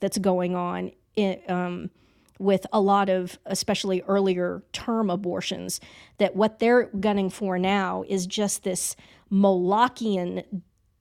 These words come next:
get, get, get the little tiny fetus out of the, out of the mother, and then go in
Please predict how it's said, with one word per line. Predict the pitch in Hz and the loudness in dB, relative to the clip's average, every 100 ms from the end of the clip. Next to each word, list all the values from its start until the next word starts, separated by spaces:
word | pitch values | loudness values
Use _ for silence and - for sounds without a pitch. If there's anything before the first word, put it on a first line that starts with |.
| _ 190 - - | _ -14 -8 2
get, | 262 226 | 2 4
get, | 185 262 269 226 208 | 4 4 4 -4 2
get | 262 269 | 2 4
the | 247 | 4
little | 220 247 240 | 4 2 0
tiny | 247 226 220 | -2 0 0
fetus | 190 - 247 214 - - | 0 -2 0 0 -2 -2
out | 214 208 | 0 0
of | 185 180 | -2 -4
the, | 180 208 | -4 -2
out | 214 | 0
of | 196 180 | -2 -4
the | |
mother, | 185 208 233 185 185 190 - - _ - | -2 0 2 0 -2 -6 -14 -20 _ 0
and | 214 196 | 2 2
then | 202 190 190 180 196 | 4 4 2 0 0
go | 180 233 233 226 | 6 6 6 4
in | 208 202 | 2 0